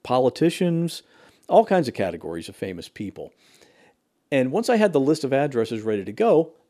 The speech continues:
I put up a simple one-page website. Basically, it just said, "Hey, I wrote to these celebrities and I got a response back, and if you send me five bucks,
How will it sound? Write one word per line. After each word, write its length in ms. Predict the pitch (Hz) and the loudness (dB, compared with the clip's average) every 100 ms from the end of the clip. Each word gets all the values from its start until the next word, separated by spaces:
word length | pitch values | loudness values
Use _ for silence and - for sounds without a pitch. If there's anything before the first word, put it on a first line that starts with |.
| _ - | _ -10
I 60 | |
put 220 | 127 127 | -6 -6
up 120 | 123 139 | -6 -6
a 60 | |
simple 480 | 139 113 104 120 120 | -6 -6 -4 -4 -6
one-page 640 | - 104 101 101 117 110 117 | -10 -10 -10 -8 -6 -6 -6
website. 560 | 156 185 147 104 76 - _ _ _ _ | -2 -2 -2 -8 -8 -12 _ _ _ _
Basically, 460 | - 151 - 180 196 | -2 -2 -2 0 0
it 40 | |
just 180 | 143 147 | 0 -2
said, 160 | 156 139 | -2 -2
"Hey, 260 | 190 123 | -2 -2
I 180 | - 113 | -4 -4
wrote 200 | 147 190 | -2 -2
to 80 | 175 | -4
these 200 | 185 196 | -4 -6
celebrities 600 | 185 190 190 214 208 - - | -2 -2 0 -4 -6 -12 -8
and 120 | 135 | -6
I 60 | 135 | -2
got 180 | 139 | -2
a 60 | 135 | -2
response 460 | 131 - 135 120 - | -4 -4 -6 -6 -4
back, 460 | 180 190 185 185 _ _ _ - | -2 0 -2 -6 _ _ _ -6
and 100 | 113 | -6
if 100 | 107 | -6
you 80 | |
send 220 | 104 131 131 | -6 -4 -4
me 60 | |
five 340 | 123 147 151 147 | -2 0 0 2
bucks, 340 | 220 - | 0 0